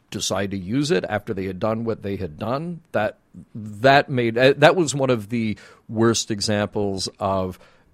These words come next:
waving the hands because it's T V and just saying, "Well, uh, you just have to suspend your disbelief because now it happened."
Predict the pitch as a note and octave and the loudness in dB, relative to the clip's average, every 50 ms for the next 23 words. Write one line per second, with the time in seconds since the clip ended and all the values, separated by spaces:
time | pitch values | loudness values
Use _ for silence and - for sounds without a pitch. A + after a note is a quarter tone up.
0 | _ - - - _ - B2+ G#2 G2+ G2 A#2 C3 D3 D#3 C3+ D3+ C#3+ C3 B2+ A#2+ | _ -20 -20 -20 _ -12 -10 -10 -2 2 4 6 6 6 4 2 0 2 2 2
1 | A2 B2 B2 B2 B2 B2 A#2+ A2 - A2+ A2 - - A2 F2+ G#2 A2 - - - | 2 2 2 2 2 0 0 -2 -4 -4 -4 -2 -2 -2 -2 -4 -6 -8 -10 -12
2 | - - B2 G#2+ G#2+ F2+ G#2 A#2 A2 G2+ F#2 F2 - G2 - - A#2 F#2+ F#2 G2 | -8 -6 -4 -4 -4 -2 -2 -2 -2 -2 -2 -4 -4 -4 -4 -2 -2 -2 -2 -4
3 | G2 G2 A#2 A#2+ A#2 A#2 A2+ A2+ A2 A2 A2 A2 A#2 A#2 A#2 A#2 A2+ A2+ A#2 A2+ | -4 -4 -4 0 2 2 4 4 4 2 0 -2 -2 -2 0 0 0 0 -2 -2
4 | G#2+ A2+ - - B2 A2 - - G#2+ - - - - A#2+ A2 G#2 G2+ F2+ G#2 F#2+ | -4 -4 -2 -2 -2 -2 -2 -2 -4 -4 -4 -4 -4 -4 -4 -2 -2 -4 -4 -6
5 | - - G#2+ G2 G2 G2 - - G2 A2 G2+ F#2 G#2+ G2+ F#2 F2 D#2+ E2 F2 D2+ | -6 -6 -6 -4 -4 -4 -4 -6 -6 -6 -6 -6 -4 -4 -4 -4 -4 -6 -8 -10
6 | - - - - - | -12 -16 -20 -20 -20